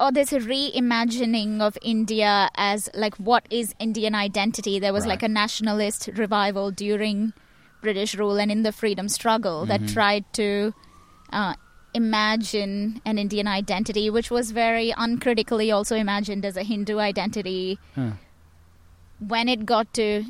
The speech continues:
Speaker 1: espouse secularism.
Speaker 2: Yeah.
Speaker 1: But I think the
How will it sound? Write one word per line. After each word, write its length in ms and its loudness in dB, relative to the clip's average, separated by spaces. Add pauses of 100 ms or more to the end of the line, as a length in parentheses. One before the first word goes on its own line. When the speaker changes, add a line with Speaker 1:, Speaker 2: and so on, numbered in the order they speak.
(140)
Speaker 1:
espouse 460 0
secularism. 1200 -2
Speaker 2:
Yeah. 340 -4
Speaker 1:
But 260 4 (1200)
I 100 2
think 300 -2
the 140 2